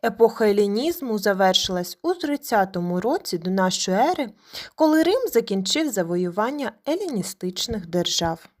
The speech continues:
Серед нових держав найбільшим за територією було царство Селевкідів,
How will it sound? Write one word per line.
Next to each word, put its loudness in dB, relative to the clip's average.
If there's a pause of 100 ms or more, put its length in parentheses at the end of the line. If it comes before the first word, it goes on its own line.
(1000)
Серед 4
нових 2
держав 6
найбільшим 0
за 2
територією 2
було 2
царство 2
Селевкідів, 0